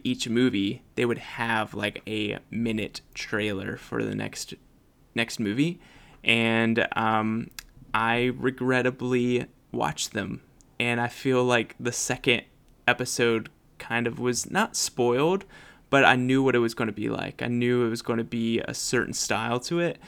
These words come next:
And I feel like it kinda took it away. And I listened to, actually to a podcast that, um, it's like a movie podcast, and they were talking about it. Um, and one of the guys is, like, very against spoilers. And he's like, "As soon as it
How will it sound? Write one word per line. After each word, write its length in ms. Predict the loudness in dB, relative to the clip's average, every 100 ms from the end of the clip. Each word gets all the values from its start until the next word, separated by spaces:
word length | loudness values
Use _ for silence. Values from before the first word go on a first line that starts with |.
| -20 -20 -20 _ -4
And 140 | -2
I 20 |
feel 220 | -2 0
like 120 | 0 -2
it 100 | 0
kinda 180 | 2
took 200 | 2 2
it 80 | 2
away. 520 | 2 2 2 0 -4 -8 _
And 220 | -2 0 2
I 100 | 2
listened 320 | 2 2 -2
to, 60 | -2 2
actually 300 | 2 2 -2
to 140 | -2
a 40 | -4
podcast 580 | -2 -4 -4 -6 -4
that, 300 | -2 0 -2 _ _ _ -2
um, 320 | 0 0 -4 -6
it's 120 | -4
like 120 | -2
a 40 |
movie 240 | 0 0 -2
podcast, 600 | 0 -2 0 -4 -4 -4
and 100 | -2
they 40 |
were 60 | -2
talking 380 | 0 -2 -4 -4
about 280 | 0 2
it. 180 | 2 0 -6 -20 -20 -6
Um, 380 | 0 2 0 -4 2
and 380 | 4 4 2 -2
one 220 | 6 8
of 60 | 8
the 80 | 6
guys 380 | 2 0 -2 -8 -6
is, 240 | -4 -2
like, 240 | -4 -6 -8 -20 -18
very 540 | -8 4 8 8 6 4
against 320 | 0 -4 -4
spoilers. 560 | -4 -2 -2 -4 -8
And 120 | -8 -8
he's 140 | -6
like, 120 | -8
"As 120 | -6
soon 480 | -4 -2 4 6 6
as 240 | 4 4 4
it 180 | 2